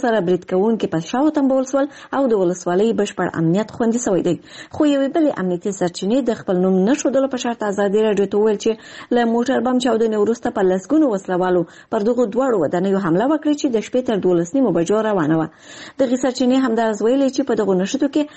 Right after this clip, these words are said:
هم افغان امنیتي ځواکونو ته تلفات رسېدلي، خو تر اوسه یې دقیق ارقام نه دي معلوم. طالبانو تر اوسه د دې برید په اړه څه نه دي ویلي. زموږ غله ازادي راډیو اوري. د برما لپاره د ملګرو ملتونو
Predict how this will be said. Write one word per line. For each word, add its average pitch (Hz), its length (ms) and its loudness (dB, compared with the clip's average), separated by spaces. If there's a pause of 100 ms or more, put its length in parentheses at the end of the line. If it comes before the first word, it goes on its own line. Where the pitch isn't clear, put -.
(200)
هم 254 200 2
افغان 202 280 -2
امنیتي 170 480 2
ځواکونو 240 400 0
ته 226 160 -4
تلفات 180 320 -2
رسېدلي، 202 480 0
خو 302 80 0 (220)
تر 320 100 2
اوسه 294 200 0
یې 202 120 0
دقیق 190 360 -6
ارقام 247 360 0
نه 277 160 4
دي 180 100 0
معلوم. 170 240 0 (320)
طالبانو 285 400 2
تر 240 140 -2
اوسه 247 180 0
د 226 180 0
دې 185 140 2
برید 208 240 0
په 233 100 -2
اړه 247 120 0 (180)
څه 240 160 0
نه 170 40 2
دي 165 180 2
ویلي. 170 240 2 (1900)
زموږ 196 200 2 (120)
غله 226 120 2 (120)
ازادي 233 340 0
راډیو 160 200 0
اوري. 175 200 0 (1080)
د 277 180 2
برما 311 260 0
لپاره 302 240 0
د 254 160 -2
ملګرو 254 300 0
ملتونو 240 400 -2